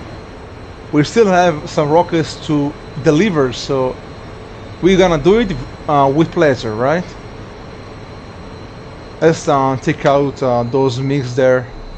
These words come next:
They are parking that, uh, they are parked there, so. All right, oh man. Oh. It's too shaky, man. Okay.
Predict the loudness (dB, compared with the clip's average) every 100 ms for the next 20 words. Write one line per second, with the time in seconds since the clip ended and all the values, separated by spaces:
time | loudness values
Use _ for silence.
0 | -14 -14 -16 -14 -14 -4 -2 2 2 2
1 | -2 0 0 0 -10 -18 -10 -2 -2 2
2 | 2 2 2 0 0 0 0 0 -4 -6
3 | -6 -6 -12 -20 -18 -20 -20 -20 -20 -20
4 | -20 -20 -20 -20 -20 -18 -18 -20 -20 -18
5 | -18 -18 -18 -18 -18 -20 -20 -18 -18 -18
6 | -18 -18 -18 -18 -18 -16 -12 -8 -4 2
7 | 2 2 0 -2 -2 -4 -6 -10 -14 -20
8 | -20 -20 -18 -18 -20 -18 -20 -20 -12 2
9 | 2 2 -6 -20 -20 -18 -16 -14 -8 -8
10 | -4 -2 -2 -4 -4 -6 -8 -14 -16 -18
11 | -18 -18 -16 -12 -10 -10 -12 -16 -18 -18
12 | -18 -18 -18 -18 -18 -18 -20 -20 -20 -20
13 | -20 -20 -18 -18 -16 -14 -12 -10 -8 -8
14 | -8 -10 -12 -16 -18 -18 -18 -18 -14 -8
15 | -8 -8 -12 -12